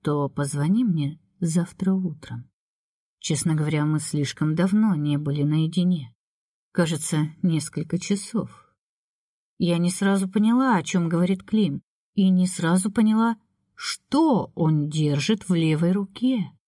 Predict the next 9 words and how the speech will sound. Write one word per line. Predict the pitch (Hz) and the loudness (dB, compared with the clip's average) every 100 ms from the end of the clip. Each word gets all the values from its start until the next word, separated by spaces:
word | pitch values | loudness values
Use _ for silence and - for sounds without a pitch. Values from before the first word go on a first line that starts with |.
| _ _ _ _ _ - | _ _ _ _ _ 0
Тонкая | 311 311 254 233 226 | 4 4 2 2 2
блестящая | 196 208 226 - - 262 262 - - 214 196 | 2 2 0 -2 -2 0 2 0 -2 0 0
змейка, | 185 170 196 294 302 - - 143 - _ _ _ _ | 0 2 2 2 -2 -14 -14 -12 -14 _ _ _ _
круглые | - 277 220 190 233 247 | 0 2 4 4 2 0
камушки, | - 262 254 254 - - - _ _ | 2 4 4 2 -6 -16 -20 _ _
квадратные | - 220 294 262 208 185 208 220 233 | -2 2 4 4 2 0 2 2 0
камушки | - 254 254 - 262 - _ _ - | 2 2 2 0 -6 -6 _ _ 0
и | 196 | 2
зеленые | 185 185 165 175 240 302 294 269 | 2 0 2 2 2 2 2 2